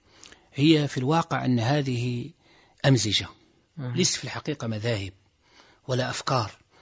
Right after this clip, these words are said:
Speaker 1: ولكنها أمزجة وانفعالات، وللأسف أنه، أن هذه الأمزجة وهذه الانفعالات تجد لها رواجاً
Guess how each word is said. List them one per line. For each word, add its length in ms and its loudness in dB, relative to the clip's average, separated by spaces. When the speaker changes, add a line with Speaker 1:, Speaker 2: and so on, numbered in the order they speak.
Speaker 1:
ولكنها 640 0
أمزجة 540 4
وانفعالات، 800 -2
وللأسف 800 0
أنه، 560 0
أن 120 2
هذه 320 2
الأمزجة 680 2
وهذه 340 2
الانفعالات 640 0
تجد 220 -2
لها 180 0
رواجاً 560 2